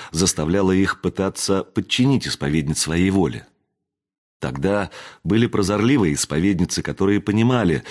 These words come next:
что надо заботиться о своей независимости, чтобы не стать рабынями. Поэтому мать-исповедница употребила свою власть против этих правителей.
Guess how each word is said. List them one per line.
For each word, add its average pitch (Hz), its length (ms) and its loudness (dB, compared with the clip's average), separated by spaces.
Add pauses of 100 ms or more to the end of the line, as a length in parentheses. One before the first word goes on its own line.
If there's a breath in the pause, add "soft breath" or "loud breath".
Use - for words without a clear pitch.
(160 loud breath)
что - 180 -2
надо 92 220 2
заботиться 87 680 0
о - 120 -6
своей 85 360 0
независимости, 90 920 -2 (180)
чтобы 78 320 -2
не 78 80 0
стать 80 300 -2
рабынями. 82 600 -2 (680)
Поэтому 117 560 0 (380 loud breath)
мать-исповедница 87 1200 -2 (380 loud breath)
употребила 101 560 2
свою 80 300 2
власть 95 480 -2 (140)
против 104 360 -2
этих - 240 -6
правителей. 64 600 -6